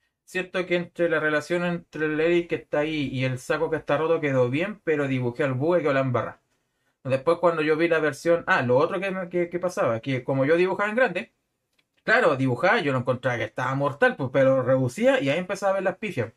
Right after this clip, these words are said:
Y lamentablemente esta pifia ya no la podía arreglar, ya, porque ya, ya no se podía. Así que el dibujo quedaba ahí. Este buga debió haber quedado más abajo.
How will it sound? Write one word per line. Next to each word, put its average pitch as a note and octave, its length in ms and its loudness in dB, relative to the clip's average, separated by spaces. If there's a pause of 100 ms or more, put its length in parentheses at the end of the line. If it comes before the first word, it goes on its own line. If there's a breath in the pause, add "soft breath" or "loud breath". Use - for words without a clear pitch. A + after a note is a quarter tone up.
(580 soft breath)
Y D3 100 0
lamentablemente F#3+ 680 0
esta F3 160 -2
pifia F#3 200 -4
ya F3+ 120 0
no F3 80 0
la D#3+ 100 0
podía D#3+ 220 2
arreglar, D#3 400 -2
ya, C3 120 -2
porque A#2 180 -10
ya, D#3 180 -2
ya D3 120 -4
no D3 100 -8
se B2+ 120 -10
podía. D#3+ 320 0
Así D3+ 180 -10
que D#3+ 60 -2
el E3 80 -2
dibujo D#3+ 240 -4
quedaba B2+ 280 -2
ahí. C#3 200 -6 (580)
Este E3 320 -2
buga F3+ 240 2
debió E3 200 2
haber E3+ 100 -4
quedado E3 180 0
más D#3+ 120 -2
abajo. A#2 400 -2